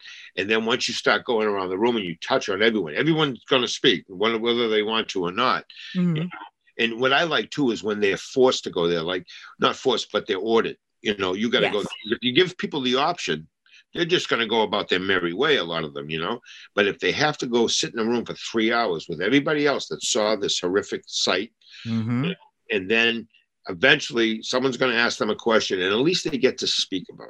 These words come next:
Speaker 1: it. And those are the people that usually are holding it in, and they pour out the most too, you know.
Speaker 2: Exactly, exactly. So
Speaker 1: Great
Speaker 2: well, this
Speaker 1: question.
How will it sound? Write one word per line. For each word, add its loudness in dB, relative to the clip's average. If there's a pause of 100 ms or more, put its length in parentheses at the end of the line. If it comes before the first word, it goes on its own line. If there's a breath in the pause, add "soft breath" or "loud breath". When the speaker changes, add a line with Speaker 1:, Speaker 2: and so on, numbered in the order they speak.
Speaker 1:
it. -18
And -4
those 0
are -10
the -14 (140)
people 0
that -4
usually 0
are -6
holding 0
it -2
in, 4
and -6
they 4
pour -2
out -2
the -10
most -16
too, -4
you -12
know. -20 (340)
Speaker 2:
Exactly, -2
exactly. -6 (220)
So -2 (480)
Speaker 1:
Great 2
Speaker 2:
well, -4
this 0
Speaker 1:
question. -2